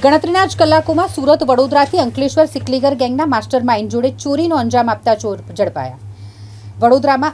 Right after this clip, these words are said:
અનેક ગુનામાં સંડોવાયેલ રીઢો ચોર પણ જબ્બે થયો. સુરતમાં બે ગુનામાં વોન્ટેડ રીઢા ચોર પણ આ ગેંગમાં સામેલ હતો. અંકલેશ્વર સિકલીગર, અ, ગેંગ જ્યાં રાત્રિના સમયે ચોરી કરવા માટે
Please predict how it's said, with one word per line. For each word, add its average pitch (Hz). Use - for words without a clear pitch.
અનેક 302
ગુનામાં 262
સંડોવાયેલ 247
રીઢો 226
ચોર 220
પણ 196
જબ્બે 185
થયો. 156
સુરતમાં 330
બે 277
ગુનામાં 277
વોન્ટેડ 247
રીઢા 240
ચોર 240
પણ 320
આ 254
ગેંગમાં 240
સામેલ 180
હતો. 165
અંકલેશ્વર 214
સિકલીગર, 226
અ, 220
ગેંગ 247
જ્યાં 196
રાત્રિના 202
સમયે 226
ચોરી 220
કરવા 233
માટે 240